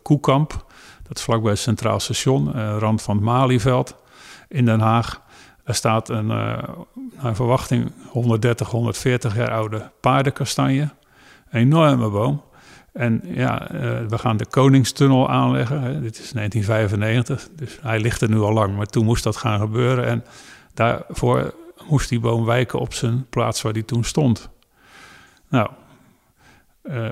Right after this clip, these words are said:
optillen van zo'n enorme boom zou geleid hebben tot het breken van de kluit. Hè, die, die wortels met die grond die daar aan de stam hangen,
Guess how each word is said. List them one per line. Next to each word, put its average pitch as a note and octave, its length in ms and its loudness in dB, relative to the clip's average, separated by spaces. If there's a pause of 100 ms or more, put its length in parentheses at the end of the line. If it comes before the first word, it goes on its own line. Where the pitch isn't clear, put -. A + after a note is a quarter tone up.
(120)
optillen C3 520 2
van A#2 200 2
zo'n A#2 240 2
enorme A2+ 440 2
boom G#2+ 400 0 (160)
zou A2 400 -2 (160)
geleid A#2 420 0
hebben G#2+ 240 -4
tot - 280 -8
het G2+ 180 -4
breken A#2+ 420 2
van G#2+ 200 -2
de A2+ 80 -4
kluit. - 460 0 (960)
Hè, C3+ 200 -6
die, G#2+ 200 -2
die G#2 180 -4
wortels A2+ 480 -2
met A2+ 180 2
die B2+ 100 0
grond B2 360 2
die A#2+ 100 0
daar G#2+ 260 0
aan A2 180 -4
de A2 60 -4
stam A#2 400 0
hangen, A2+ 460 2